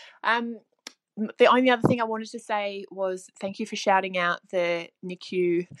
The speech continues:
families at this crazy time. Some very dear friends of mine had their baby the week before the world imploded, um,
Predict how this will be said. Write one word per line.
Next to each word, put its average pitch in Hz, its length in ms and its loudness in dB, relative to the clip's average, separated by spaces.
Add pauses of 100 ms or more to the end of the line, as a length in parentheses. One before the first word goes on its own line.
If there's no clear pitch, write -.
(260)
families 196 560 -4
at - 160 -4
this 202 260 -8
crazy 208 340 -4
time. 202 520 -4
Some 185 240 -10
very 175 220 2
dear 185 320 2
friends 165 340 -4
of 175 160 -8
mine 170 380 -2 (480)
had 208 260 2
their 202 140 2
baby 180 540 4 (220)
the 196 100 -4
week 190 220 2
before 180 560 4 (420)
the 180 100 -8
world 170 340 -2
imploded, 175 480 -2 (540)
um, 170 460 -6